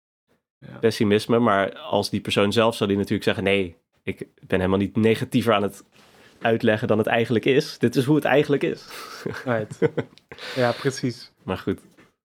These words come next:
Speaker 1: Ehm, ja,
Speaker 2: Maar
Speaker 1: misschien
Speaker 2: wat, wat vind jij? Heb je het idee van, eh, ik word, eh, door anderen ingeperkt? Of, eh,
Speaker 1: Ja, ik,
Speaker 2: eh,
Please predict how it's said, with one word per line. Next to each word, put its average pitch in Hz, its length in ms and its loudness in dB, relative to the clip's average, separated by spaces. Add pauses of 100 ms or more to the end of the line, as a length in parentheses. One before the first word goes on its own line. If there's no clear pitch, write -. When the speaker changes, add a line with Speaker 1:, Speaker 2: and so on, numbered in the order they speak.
(200)
Speaker 1:
Ehm, 156 880 0 (600)
ja, 151 220 4
Speaker 2:
Maar - 100 4
Speaker 1:
misschien 151 360 0
Speaker 2:
wat, 98 100 -4
wat 139 140 0
vind 143 160 2
jij? 151 280 0 (380)
Heb 123 220 -2
je 139 60 2
het 127 120 2
idee 127 380 4
van, 113 320 2
eh, 104 480 2 (120)
ik 107 160 -2
word, 110 300 0
eh, 104 720 2
door 107 180 0
anderen 107 360 0
ingeperkt? 123 720 0
Of, - 380 -4
eh, 95 460 -2 (640)
Speaker 1:
Ja, 180 300 -2
ik, 185 240 -2
Speaker 2:
eh, 95 240 0